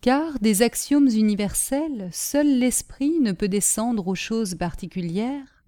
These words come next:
puisque les axiomes s'étendent à l'infini et ne déterminent pas l'entendement à contempler une chose particulière plutôt qu'une autre. Ainsi, le véritable moyen d'inventer,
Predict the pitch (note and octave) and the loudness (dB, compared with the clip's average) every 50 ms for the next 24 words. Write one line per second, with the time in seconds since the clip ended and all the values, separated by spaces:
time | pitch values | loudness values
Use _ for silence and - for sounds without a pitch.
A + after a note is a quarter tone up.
0 | _ - - G#3+ G#3+ G#3 - - G#3+ G3 G3 F#3 F#3+ G3+ - - - - - C4+ | _ -4 -2 0 0 0 0 2 2 2 2 2 0 0 -2 -4 -6 -4 -2 0
1 | D4+ D#4 C#4+ A3 - - G#3+ G3+ - - G#3+ G#3+ A#3 A#3+ A3 G3 F3+ - F#3 F3+ | 2 2 2 2 0 0 -2 -4 -4 -4 -4 -4 -2 -2 -2 -4 -2 -2 0 0
2 | F#3 F#3 F3+ - - - G3 F#3+ G#3 A3+ C4 D4 D#4 D4 C4 - - - F3+ F3+ | 0 0 -2 -4 -6 -4 -2 0 0 0 0 0 -2 -4 -8 -8 -4 -2 0 0
3 | G3 F#3 E3+ G3 - A3 G#3 F#3 G#3 G#3 G#3 G3+ F3+ - C4 C4+ C#4+ C4+ A#3+ G#3 | 0 -2 -2 -2 0 0 2 2 2 2 0 0 -2 -2 -2 0 0 0 0 -2
4 | F#3 - G#3 G3+ F#3+ F#3 F#3+ G#3 B3 C#4+ D#4 C#4 F#3+ E3 - - G3 F#3 F3 G3+ | -2 -2 -2 -2 -2 -2 -2 0 0 0 0 0 0 -2 -2 -4 -4 -2 -2 -2
5 | F#3+ E3+ - G#3 G#3+ G3+ G3 F#3+ F3 - - A3 A3 A3 F#3+ - - F#3 E3 D3 | -4 -4 -4 -2 -2 -2 -2 -2 -4 -4 -4 -4 -2 -4 -4 -4 -4 -4 -4 -6
6 | - F#3 E3 - F#3+ F3 E3+ D#3+ E3+ F3 F#3 G#3+ G#3 - - - - F#3 - G#3 | -8 -10 -8 -6 -4 -4 -4 -2 -2 -4 -4 -6 -8 -10 -10 -8 -8 -6 -4 -4
7 | G3+ F#3 - B3 A#3 G#3+ F3 D#3 C#3 C3+ - - - - _ _ _ _ _ _ | -6 -4 -4 -4 -2 -2 -2 -4 -4 -8 -10 -14 -20 -20 _ _ _ _ _ _
8 | _ _ _ _ _ _ _ _ _ _ _ _ _ _ _ _ _ _ _ _ | _ _ _ _ _ _ _ _ _ _ _ _ _ _ _ _ _ _ _ _
9 | _ _ - A3 A#3 - - - - - D4+ F4 F#4+ F4+ C#4 G#3 G#3 G3 F#3+ A#3+ | _ _ 0 2 2 4 2 2 2 2 2 2 4 4 4 4 4 4 4 4
10 | A#3+ A3+ B3+ A3 - - C4+ C#4 D4 B3 A3+ G3 F3+ F3+ F#3 F#3 F#3+ G3+ A3 A3+ | 4 4 2 0 0 0 2 2 2 2 2 2 2 2 0 0 0 0 0 2
11 | A3 G3 G3+ F#3+ F3+ F#3 F#3 F#3 F3+ - - - B3 C4+ D#4 E4 | 2 2 2 2 2 2 0 0 -2 -4 -4 -4 -4 -4 -4 -4